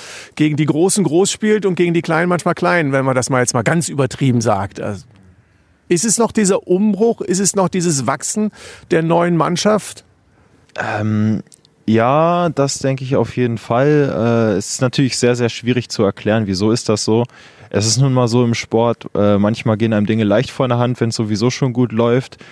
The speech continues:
Speaker 2: Und, äh, wenn's nicht gut läuft, hat man eben das Gefühl, ja, man muss für jede, jeden Punkt, ähm, noch mal viel, viel härter kämpfen und am Ende klappt's doch nicht. Ähm, momentan sind wir in so einer Phase,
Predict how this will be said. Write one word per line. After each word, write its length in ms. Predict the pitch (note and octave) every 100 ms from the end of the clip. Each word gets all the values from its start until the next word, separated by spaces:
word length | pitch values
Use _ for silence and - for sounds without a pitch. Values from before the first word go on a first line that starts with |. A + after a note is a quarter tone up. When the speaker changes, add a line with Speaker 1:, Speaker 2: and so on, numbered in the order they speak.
| - - -
Speaker 2:
Und, 480 | A2+ A2 G#2+ G#2 -
äh, 560 | G2 G2+ G2+ F#2+ E2+
wenn's 240 | G2+ G#2 C3+
nicht 180 | C3+
gut 200 | - C#3
läuft, 260 | B2 B2 -
hat 160 | A#2+ A#2+
man 100 | G#2
eben 160 | A#2
das 160 | A2 -
Gefühl, 560 | A2 - A#2 A#2+ A#2 A#2 - - - - - _ _ _
ja, 160 | G#2+ G#2+
man 140 | G#2+
muss 320 | A2+ A2+ - -
für 180 | -
jede, 560 | A2+ A2 A#2+ A#2 G#2+ G2 A#1
jeden 380 | - A#2 A#2 G#2+
Punkt, 500 | - C3 B2 G2+ -
ähm, 420 | G2 G#2+ G#2 G2 - - _ _ _ _ -
noch 140 | G#2+
mal 140 | A2+ G#2+
viel, 180 | C3
viel 200 | A#2+ A#2
härter 260 | A#2 A2 G#2+
kämpfen 400 | - B2+ D3 B2+
und 120 | A2+
am 120 | E2
Ende 160 | G#2 A2
klappt's 320 | - G2+ -
doch 160 | G#2 -
nicht. 280 | C3 C3+ - - - - - -
Ähm, 340 | F#2+ F#2 F#2+ -
momentan 500 | G#2+ A2 G#2+ A#2 C#3
sind 200 | C3 B2+
wir 100 | C3
in 80 | B2
so 80 | A#2+
einer 140 | A#2
Phase, 640 | - A#2+ C3 B2+ B2 A#2+